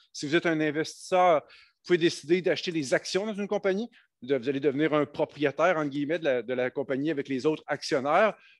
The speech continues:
Ou l'autre façon de faire un placement, c'est d'être un prêteur. On peut décider de, de faire un, un prêt à la société. Donc, dans quel cas, on n'est pas propriétaire, on n'est pas un, un actionnaire, on n'a pas de part en, en, dans la propriété de la compagnie, on est juste un créancier.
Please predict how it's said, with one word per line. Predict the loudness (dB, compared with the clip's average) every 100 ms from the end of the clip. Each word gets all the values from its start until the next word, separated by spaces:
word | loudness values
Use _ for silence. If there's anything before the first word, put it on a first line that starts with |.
| -4
Ou | 2
l'autre | 8 8 6
façon | -2 -2 -2
de | -2
faire | 0 0
un | 0
placement, | 0 0 0 -4
c'est | -2
d'être | 2 2 2
un | -2
prêteur. | 2 2 4 2 2 -6 _ _ _ -12
On |
peut | 0 2
décider | 2 0 -2
de, | 0
de | 0
faire | 0 0
un, | 0 -2 -4
un | -6
prêt | -4 2 2 2
à | -4
la | -6
société. | -6 -10 -8 -8 -12 _ -20 _ -12
Donc, | -10
dans | -8 -6
quel | -6 -2
cas, | 2 2
on | 2
n'est | -4
pas | -2 -2
propriétaire, | -2 -4 -2 0 2 4 4 4
on | 0
n'est |
pas | -2 2 2
un, | 0 -4 -8
un | -6
actionnaire, | -6 -4 -4 0 2 2
on | 0
n'a | -4
pas | -4
de | -4
part | 0 4 6 4 0 -4
en, |
en, | -6 -6
dans | -6
la | -6
propriété | -4 -6 -6 -6 -2
de |
la | -2
compagnie, | -2 -4 -2
on | -2
est | -2
juste | -2
un | -4
créancier. | -4 -2 -4 -6 -14